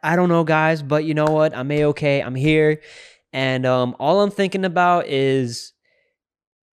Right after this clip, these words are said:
the things that have happened to me this week and that have been happening this week in the world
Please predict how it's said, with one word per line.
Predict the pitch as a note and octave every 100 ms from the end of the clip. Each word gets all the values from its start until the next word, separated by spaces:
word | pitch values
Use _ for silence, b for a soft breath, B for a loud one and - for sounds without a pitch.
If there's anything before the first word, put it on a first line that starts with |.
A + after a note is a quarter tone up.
| _ -
the | D3
things | B2+ - F3+ G#3 G3+
that | F3
have | D#3 B2
happened | B2+ E3+ F3 F3
to | -
me | C3 E3 G#3+
this | G#3 A3+ -
week | A#3 A3+
and | D3 C#3
that |
have | A#2+ B2
been | A#2+
happening | A#2 - F#3+ G3 F#3+ F#3 F#3
this | E3+ E3+ E3
week | E3+ -
in | D3
the | C#3
world | A#2+ C#3 D3 D3